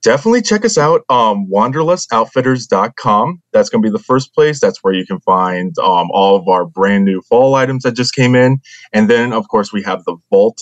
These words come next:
on our line. That's where you can find incredible deals on our, on all of our everyday products that we have in store.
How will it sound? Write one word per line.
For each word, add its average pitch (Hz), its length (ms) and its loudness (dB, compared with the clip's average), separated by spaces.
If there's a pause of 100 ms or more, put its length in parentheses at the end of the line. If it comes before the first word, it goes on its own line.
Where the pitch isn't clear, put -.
on 110 140 2
our 107 140 0
line. 110 280 0
That's 101 220 -8
where 85 220 -2
you 82 140 -14
can - 100 -20 (120)
find 85 160 -6
incredible 95 560 -4
deals 85 300 -8
on 85 140 -6
our, 85 280 -2 (140)
on 98 120 0
all 95 140 2
of 90 80 -2
our 87 180 0
everyday 85 320 -4
products 85 360 -6
that 85 80 -8
we 82 180 -12
have 82 200 -8
in 85 160 -8
store. 131 440 0